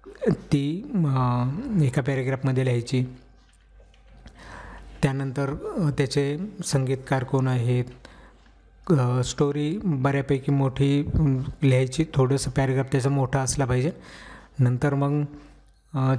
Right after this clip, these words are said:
छोटे छोटे पार्ट तुम्हाला छोट्या छोट्या, ए, अ, पॅरेग्राफमध्ये करता येतात. जसं, अ,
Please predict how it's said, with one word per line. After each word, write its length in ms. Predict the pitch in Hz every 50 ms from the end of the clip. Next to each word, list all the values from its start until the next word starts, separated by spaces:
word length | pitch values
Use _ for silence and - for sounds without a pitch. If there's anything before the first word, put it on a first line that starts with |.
| 127 -
छोटे 200 | 143 123 139 131
छोटे 240 | - - 127 143 135
पार्ट 260 | - 139 135 135 127 127
तुम्हाला 300 | 143 131 131 131 135 156
छोट्या 320 | 151 - - 131 131 131 120
छोट्या, 320 | 135 120 - - 135 135 139
ए, 280 | 190 175 143 135 131
अ, 120 | 131 131 139 156 151 139 131 127 131 127 127 151 190 247 285 - - - -
पॅरेग्राफमध्ये 520 | 147 127 127 123 131 127 - - 127 139
करता 320 | - - 170 147 127 - 135
येतात. 200 | 123 - 127 120
जसं, 340 | 117 127 120 - 139 135 131 - - - - - - - - - - _ 139
अ, 480 | 131 127 127 123 127 127 123 123 127